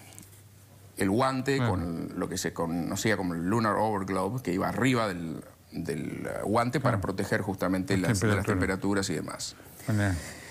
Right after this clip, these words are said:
Speaker 1: Y estos son, bueno, los moldes de las,
Speaker 2: Ah.
Speaker 1: em, eh, de las,
Speaker 2: Estaban
Speaker 1: de
Speaker 2: ahí
Speaker 1: las
Speaker 2: en la
Speaker 1: galochas,
Speaker 2: boca, ¿no?
Speaker 1: este,
Speaker 2: Galochas,
Speaker 1: lunares, ¿no?
Speaker 2: perfecto. Y esta es la, la réplica de la primera pisada.
Speaker 1: Esta es una réplica, está hecha por un proceso fotográfico, eh,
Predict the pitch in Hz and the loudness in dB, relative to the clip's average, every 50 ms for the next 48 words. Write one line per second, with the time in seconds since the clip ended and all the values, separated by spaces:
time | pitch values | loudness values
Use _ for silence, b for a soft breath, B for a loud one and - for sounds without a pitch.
0 | B B B B - - 135 135 180 185 - 180 175 175 170 151 131 131 120 107 | B B B B 2 2 4 4 4 4 4 4 4 4 2 2 2 2 4 4
1 | 107 107 107 123 135 151 151 151 151 147 151 165 175 - - - - - - - | 2 2 4 4 4 4 4 2 2 0 0 -2 -2 -4 -6 -8 -8 -8 -6 -2
2 | 95 107 107 104 104 104 98 95 92 92 90 92 - - 123 113 98 87 - - | 0 2 2 2 2 2 2 2 2 0 0 -2 -2 0 0 0 0 -2 -6 -6
3 | - 90 90 85 87 - 50 50 - - - B B B B B - - - 107 | -2 -2 0 0 -2 -2 -4 -4 -6 -6 -8 B B B B B -20 -20 -18 -16
4 | 104 98 - - 82 85 82 87 85 82 73 - - - 107 - 117 113 110 107 | -12 -8 -4 -4 -2 -2 0 0 0 0 0 2 2 2 2 4 4 4 4 4
5 | 110 113 110 104 98 101 120 139 135 - - 113 98 95 95 90 90 - 92 95 | 4 4 4 4 4 4 4 2 2 0 0 0 0 0 -2 -2 -2 -2 0 0
6 | 98 120 135 127 104 92 87 87 101 101 110 143 160 214 202 - - - - - | 2 2 2 0 0 -2 -4 -6 -2 0 0 0 0 -2 -4 -6 -8 -4 2 2
7 | 120 117 - 170 160 139 135 123 107 B B B B B B B B B B B | 2 4 4 2 4 4 2 0 0 B B B B B B B B B B B
8 | B B - - 127 123 113 107 110 117 120 139 131 156 143 147 131 120 113 110 | B B -12 -8 -6 -2 0 2 4 4 4 2 2 2 2 2 2 0 0 -2
9 | - 120 113 120 127 120 - 113 101 - 139 123 104 98 95 95 B B B - | -2 -2 0 0 0 0 -2 -4 -2 0 2 2 2 2 0 -2 B B B -2
10 | 151 151 190 175 190 180 170 170 175 170 185 170 139 123 - 131 139 - 143 110 | 0 2 2 2 4 4 4 2 0 0 0 0 0 0 0 0 0 -2 -2 -2
11 | 117 117 117 107 110 107 127 127 - 123 110 117 95 117 117 127 143 143 131 - | 0 0 0 0 0 0 0 0 0 0 -2 0 0 0 0 2 0 0 0 -2
12 | 147 135 - 160 160 160 156 B B B B B - - 101 95 92 90 90 | -4 -2 -2 -2 -4 -4 -6 B B B B B -2 0 2 2 2 2 0